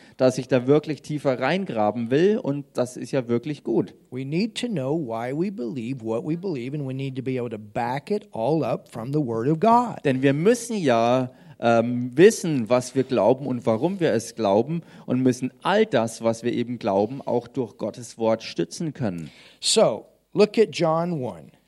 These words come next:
Speaker 1: Schaut euch also Johannes Kapitel eins an.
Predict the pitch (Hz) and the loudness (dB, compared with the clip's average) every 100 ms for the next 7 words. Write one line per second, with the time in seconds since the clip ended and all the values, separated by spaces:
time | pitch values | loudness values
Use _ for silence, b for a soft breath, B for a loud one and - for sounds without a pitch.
0 | _ - 156 196 190 151 156 156 156 151 | _ 4 6 4 0 2 2 4 4 6
1 | 147 143 b b b _ _ _ _ _ | 4 0 b b b _ _ _ _ _
2 | - 120 117 131 135 123 - - - 123 | 2 2 2 0 0 -2 -8 -14 -6 -4
3 | 135 123 117 107 147 - 98 120 | -4 -4 -4 -4 -4 -6 -4 -4